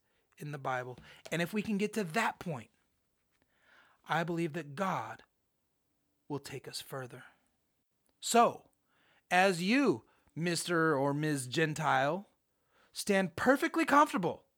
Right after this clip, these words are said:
in what Stephen died believing was heretical, right? You're a Gentile. Stephen didn't think you were a part of it, but you're perfectly comfortable standing in this, uh, what, what Stephen would consider to be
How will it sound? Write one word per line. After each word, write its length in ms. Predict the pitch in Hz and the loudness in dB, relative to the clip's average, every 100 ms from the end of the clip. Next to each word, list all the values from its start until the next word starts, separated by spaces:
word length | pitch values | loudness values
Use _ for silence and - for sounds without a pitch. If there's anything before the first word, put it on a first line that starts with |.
| _ _ _ _ _ _ _ _ - | _ _ _ _ _ _ _ _ -2
in 140 | 190 | 4
what 160 | 202 170 | 4 4
Stephen 680 | - - 233 302 269 208 190 | 2 4 6 6 6 4 6
died 360 | 196 254 262 | 6 6 4
believing 460 | 214 214 262 226 185 | 2 2 2 0 0
was 160 | 185 | 0
heretical, 540 | 185 208 240 - - - _ _ _ _ _ _ _ _ _ _ | 2 2 2 0 -10 -20 _ _ _ _ _ _ _ _ _ _
right? 280 | 160 160 185 - _ _ - | -2 -2 -2 -8 _ _ -10
You're 360 | 170 - 285 | 0 4 4
a 80 | 277 | 4
Gentile. 580 | 254 277 - 185 131 - - - - | 4 4 6 4 4 -2 -16 -20 -10
Stephen 680 | - - 220 269 294 247 - _ _ _ 180 | -8 0 0 2 0 -2 -6 _ _ _ -2
didn't 220 | 226 208 | 0 2
think 240 | 226 202 | 0 -2
you 100 | 233 | 2
were 60 | 226 | 4
a 60 | |
part 260 | 226 254 254 | 6 4 4
of 60 | 147 | 0
it, 160 | - _ _ _ _ _ | -8 _ _ _ _ _
but 140 | 196 165 | -6 0
you're 140 | 226 | 0
perfectly 580 | 220 - 277 277 254 247 | 0 2 2 2 -2 -4
comfortable 540 | - 226 - 131 107 - _ | 0 0 0 -10 -12 -16 _
standing 540 | - - 196 214 196 | -6 2 4 4 2
in 120 | 175 175 | 0 -2
this, 260 | 180 - - _ _ _ _ - | -2 -4 -12 _ _ _ _ -4
uh, 180 | 147 131 | -2 -2
what, 300 | 156 180 175 | 0 -2 0
what 180 | 190 - | -2 0
Stephen 460 | - 214 202 190 | 0 0 2 0
would 240 | 175 156 - | 0 -2 -4
consider 400 | 180 - 196 170 | -6 -2 -2 -2
to 80 | |
be 260 | 165 160 | -4 -6